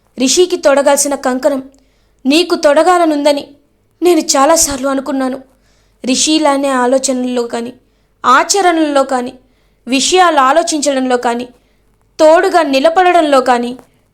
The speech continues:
కాలేజ్ని నడిపించడంలో కానీ, అన్ని విషయాల్లో నీకు రిషికి అన్ని పోలికలు ఎలా కలుస్తున్నాయి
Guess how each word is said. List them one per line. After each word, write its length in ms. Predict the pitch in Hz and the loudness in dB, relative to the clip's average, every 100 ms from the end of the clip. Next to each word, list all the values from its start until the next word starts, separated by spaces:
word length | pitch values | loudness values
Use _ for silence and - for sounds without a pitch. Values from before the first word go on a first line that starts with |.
| - | -2
కాలేజ్ని 500 | 262 262 285 247 262 | 2 2 2 0 0
నడిపించడంలో 800 | 247 247 269 302 285 269 262 262 | 0 0 -2 -4 -2 0 0 0
కానీ, 320 | 269 262 339 | 0 0 2
అన్ని 240 | 381 381 | 2 2
విషయాల్లో 720 | 480 440 - 415 403 370 220 - _ _ _ _ _ _ _ _ | 2 2 2 2 2 0 -2 -10 _ _ _ _ _ _ _ _
నీకు 380 | 262 339 494 480 | 0 2 4 4
రిషికి 440 | 427 330 392 392 381 | 4 2 0 2 2
అన్ని 280 | 320 370 494 440 | 2 2 2 2
పోలికలు 320 | 403 392 359 | 2 2 0
ఎలా 280 | 311 294 370 | 2 0 0
కలుస్తున్నాయి 760 | 339 311 311 339 302 262 - | 0 -2 -2 -2 0 0 -4